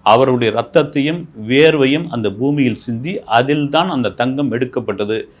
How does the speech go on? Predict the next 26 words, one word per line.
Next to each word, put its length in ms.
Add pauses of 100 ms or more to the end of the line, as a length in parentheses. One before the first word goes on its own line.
(160)
என்பது 300
அந்த 180
கதையாக 520
இருக்கும். 500
ஒட்டுமொத்தமான 600
கருத்தாக 420
அது 200
இருக்கிறது 380
வந்து. 240 (120)
சரி, 420
இப்போ 340 (240)
தங்கலானுக்கு 680
ரஞ்சித் 400
பேச்சுக்கு 340
என்ன 160
பிரச்சனை 380
அப்படின்னும், 360
ரஞ்சித் 500
வந்து 0
ப 180
ரஞ்சித் 300
தொடர்ச்சியா, 560 (160)
அஹ், 320 (200)
விமர்சனங்கள், 460
அதுவும் 280
வந்து 320